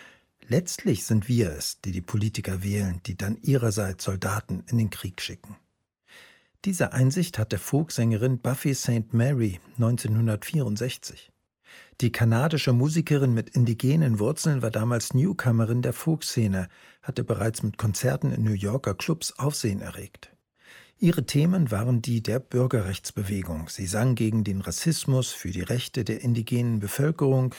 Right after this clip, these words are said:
gegen Amerikas Teilnahme am Vietnamkrieg, für Frieden und Gerechtigkeit. Neunzehnhundertvierundsechzig wartete sie am San Francisco Airport auf einen Flieger nach Toronto.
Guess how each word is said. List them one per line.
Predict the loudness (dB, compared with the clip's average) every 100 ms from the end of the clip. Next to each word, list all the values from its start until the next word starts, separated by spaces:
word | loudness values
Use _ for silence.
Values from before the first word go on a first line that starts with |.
| -2
gegen | 2 4 2
Amerikas | 2 2 2 2 0 -2 -2
Teilnahme | -2 0 2 2 2 0
am | -2 -4
Vietnamkrieg, | -4 -2 0 2 0 0 0 -2
für | -4 -4
Frieden | -4 -2 0 0
und | -4 -6
Gerechtigkeit. | -6 -6 -8 -12 -12 -14 -16 -20 _ _ _ _ _ -20 -20 _ _ _
Neunzehnhundertvierundsechzig | 2 2 4 4 4 4 2 0 0 2 2 2 0 -2 -2 0
wartete | -2 0 -2 0 -2
sie | 0 0 0
am | -4 -6 -4
San | -2 0 0
Francisco | 0 -2 0 -2 -2
Airport | -4 -2 -2 0 0 0
auf | -4 -6
einen | -2 -2
Flieger | 0 0 2 0
nach | -2 -4
Toronto. | -2 0 0 -2 -8 -16